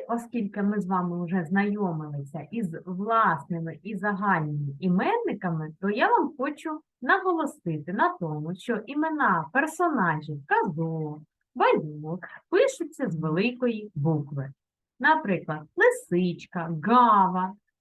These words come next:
Якщо це в байці зустрічаються ці персонажі, дієві особи, то ми будемо писати ці слова з великої букви.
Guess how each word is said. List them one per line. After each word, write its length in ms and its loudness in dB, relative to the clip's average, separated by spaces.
Якщо 300 -2
це 160 -2
в 100 2
байці 400 0
зустрічаються 840 0
ці 180 -4
персонажі, 720 0
дієві 440 -2
особи, 400 -4
то 140 -4
ми 180 4
будемо 320 0
писати 440 -4
ці 180 -8
слова 260 -4
з 20 -2
великої 500 0
букви. 540 -6